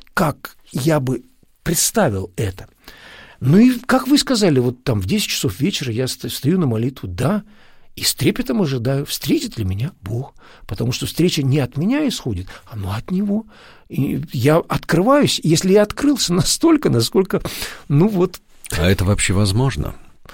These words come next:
Speaker 1: А почему нет? Кто может это отрицать?
Speaker 2: А, я объясню. А, на меня не так давно произвело сильнейшее впечатление, откровение одного замечательного священника, протоиерея Максима Первозванского.
Speaker 1: Мгм.
Speaker 2: Мы с ним беседовали, в частности, о молитве. Он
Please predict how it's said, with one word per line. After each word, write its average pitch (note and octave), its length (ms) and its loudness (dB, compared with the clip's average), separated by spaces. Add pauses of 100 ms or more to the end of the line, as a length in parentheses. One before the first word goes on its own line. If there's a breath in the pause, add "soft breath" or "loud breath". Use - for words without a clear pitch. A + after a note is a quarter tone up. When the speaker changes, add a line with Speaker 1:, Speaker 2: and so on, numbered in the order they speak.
(100)
Speaker 1:
А C3 100 -4
почему D3 360 0
нет? A3+ 280 2
Кто - 220 0
может B2+ 280 0
это - 120 -8
отрицать? - 640 -6
Speaker 2:
А, G2+ 140 -2
я F2+ 240 2
объясню. G2 540 0 (460 loud breath)
А, D#2+ 720 0
на D2 520 -4
меня G#2+ 320 4 (260)
не E2+ 360 -6
так G#2 180 -2
давно A2+ 260 0
произвело F#2+ 460 0
сильнейшее F#2+ 580 0
впечатление, G#2 600 -2
откровение F2+ 720 0 (500 loud breath)
одного E2+ 360 0
замечательного E2 540 0
священника, A2 500 -4
протоиерея E2 440 0
Максима D#2 360 -2
Первозванского. - 760 -6
Speaker 1:
Мгм. A2+ 240 -6
Speaker 2:
Мы F#2 80 -2
с - 100 -4
ним E2+ 100 0
беседовали, F2+ 440 -2
в - 60 -6
частности, - 420 -6
о C#2 60 -2
молитве. C#2 500 -4
Он A#2 220 -2